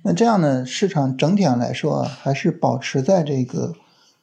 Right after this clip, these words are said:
三十分钟的震荡里面。啊，而且呢，这个、呃，震荡的格局维持得特别好，<laughs> 就是现在每天就是，今天如果是涨的，那明天呢就跌下来。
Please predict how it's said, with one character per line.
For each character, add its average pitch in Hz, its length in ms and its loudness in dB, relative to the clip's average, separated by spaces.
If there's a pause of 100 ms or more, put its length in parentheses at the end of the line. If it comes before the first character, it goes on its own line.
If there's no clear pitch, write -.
(120)
三 160 240 2
十 135 160 -2
分 151 180 -2
钟 160 200 2
的 135 100 0
震 156 260 0
荡 151 220 0
里 131 80 -4
面。 - 280 -4 (720)
啊， 135 200 2
而 151 100 2
且 180 160 4
呢， 131 200 2
这 147 180 0
个、 123 460 0 (800)
呃， 196 300 -2
震 233 160 6
荡 190 160 6
的 151 100 4
格 135 220 2
局 143 200 -2
维 131 180 2
持 143 160 -4
得 151 100 2
特 151 160 -4
别 131 140 -2
好， - 320 -12 (160)
<laughs> 139 180 0
就 123 120 -8
是 135 360 0 (460)
现 180 160 0
在 170 140 4
每 127 160 2
天 170 200 2
就 170 140 2
是， 135 340 0 (460)
今 190 180 2
天 202 220 6
如 170 140 4
果 143 120 2
是 139 160 -2
涨 127 320 -4
的， 90 200 -6 (180)
那 127 100 0
明 131 220 2
天 139 220 2
呢 127 200 2
就 117 200 -4
跌 - 280 0
下 131 160 -4
来。 - 180 -16